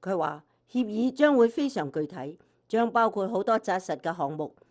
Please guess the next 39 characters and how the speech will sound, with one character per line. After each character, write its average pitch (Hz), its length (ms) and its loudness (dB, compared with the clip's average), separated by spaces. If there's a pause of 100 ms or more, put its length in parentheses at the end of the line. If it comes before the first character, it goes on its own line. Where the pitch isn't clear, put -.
(200)
好 214 160 4
似 240 120 -2
係 185 200 2
對 190 260 2
等 185 380 0
市 196 260 -8
場 151 260 -2
准 175 140 -2
入 196 180 0
方 233 240 0
面 170 160 -2
嘅 160 120 -4
內 139 220 -4
容， 113 200 -10 (380)
仲 214 180 0
有 226 100 4
一 277 100 4
啲 269 260 0
保 233 160 -2
護 214 240 6
知 190 180 -10
識 226 160 -2
產 185 400 -2
權 131 220 -8
等。 139 260 -8 (480)
佢 208 160 0
係 170 140 -2
聽 226 240 -2
講， 151 260 -4 (300)
但 180 340 2
仲 202 180 0
未 190 140 2
有 196 160 2
具 180 180 -2
體 220 100 -8
睇 185 340 0
到 180 160 2
協 196 240 0
議， 123 300 -10